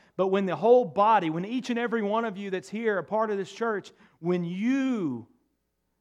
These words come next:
when you realize that ministry is yours also,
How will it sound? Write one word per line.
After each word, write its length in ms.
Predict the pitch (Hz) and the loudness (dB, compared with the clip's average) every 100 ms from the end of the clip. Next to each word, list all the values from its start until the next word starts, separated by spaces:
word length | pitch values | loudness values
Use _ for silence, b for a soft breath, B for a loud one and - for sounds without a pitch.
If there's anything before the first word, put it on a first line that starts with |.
| _ _ _ _ _ _ - | _ _ _ _ _ _ -6
when 160 | 190 | -2
you 140 | 226 214 | -2 0
realize 680 | 220 277 254 202 175 156 | 6 8 8 6 0 -4
that 140 | 190 170 | -6 -4
ministry 880 | 185 247 269 - - 196 160 147 - _ | -2 -2 -2 -6 -4 -2 -2 -6 -12 _
is 240 | 190 180 151 | 0 2 0
yours 340 | 226 247 214 | 0 2 2
also, 680 | 214 247 247 196 147 117 | 0 0 -2 -4 -4 -6